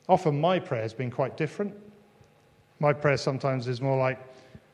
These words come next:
"Holy Spirit, please come and bless what I'm doing." How about we try and catch up with what God is doing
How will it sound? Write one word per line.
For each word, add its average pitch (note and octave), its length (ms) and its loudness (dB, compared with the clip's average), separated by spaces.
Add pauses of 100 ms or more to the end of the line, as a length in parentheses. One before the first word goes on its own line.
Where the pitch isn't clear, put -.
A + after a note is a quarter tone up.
(100)
"Holy E3 200 2
Spirit, - 840 -4
please D#3 220 -4
come C#3 180 -4
and B2+ 160 -4
bless C3 300 -2
what C3 100 -4
I'm B2 120 -4
doing." B2 260 -2 (3000)
How F3 80 4
about D#3 260 4
we D#3 100 2
try D3+ 240 -2
and B2+ 100 -6
catch - 260 -6
up C#3 100 -6
with B2 100 -6
what A#2 240 -6
God E3 200 0
is A2 140 -4
doing G#2+ 420 -8